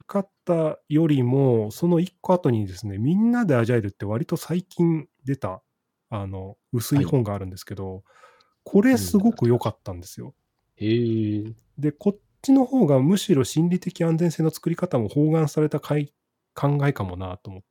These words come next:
Speaker 1: てて、その要は、
Speaker 2: はい。
Speaker 1: 何をこう大事にしてソフトウェア開発やっていくかみたいな、こ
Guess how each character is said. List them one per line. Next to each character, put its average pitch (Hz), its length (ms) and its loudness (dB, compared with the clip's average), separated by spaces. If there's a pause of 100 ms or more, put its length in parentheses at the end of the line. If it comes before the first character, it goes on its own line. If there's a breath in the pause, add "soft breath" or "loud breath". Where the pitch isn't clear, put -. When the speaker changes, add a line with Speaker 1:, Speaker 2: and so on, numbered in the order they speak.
(240)
Speaker 1:
て 113 120 -18
て、 135 340 -14
そ - 160 -10
の 104 100 -6
要 104 80 -6
は、 98 160 -12
Speaker 2:
は 104 60 -20
い。 - 20 -20 (280)
Speaker 1:
何 190 320 6
を 101 260 -2
こ 107 140 -6
う 98 60 -8
大 123 160 2
事 117 120 0
に 107 160 -2
し - 100 -12
て 107 440 -6
ソ - 140 -8
フ 107 80 -8
ト 127 120 -4
ウ - 20 0
ェ 113 60 0
ア 110 40 -4
開 120 140 -2
発 101 220 -8
や - 80 -14
っ - 20 -20
て - 140 -10
い - 20 -8
く - 60 -20
か 90 180 -10
み 92 80 -14
た - 120 -14
い 113 40 -16
な、 - 140 -16 (960)
こ 95 360 -16